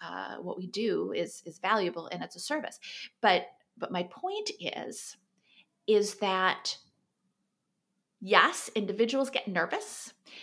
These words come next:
businesses take action, and they get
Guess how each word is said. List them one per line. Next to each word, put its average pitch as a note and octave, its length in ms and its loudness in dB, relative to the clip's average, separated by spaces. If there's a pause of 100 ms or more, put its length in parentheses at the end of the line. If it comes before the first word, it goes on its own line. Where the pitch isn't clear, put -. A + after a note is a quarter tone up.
(800)
businesses B3 800 6 (160)
take - 440 -6
action, - 560 -2 (840)
and F3 480 2 (160)
they F#3 340 4
get G3 260 4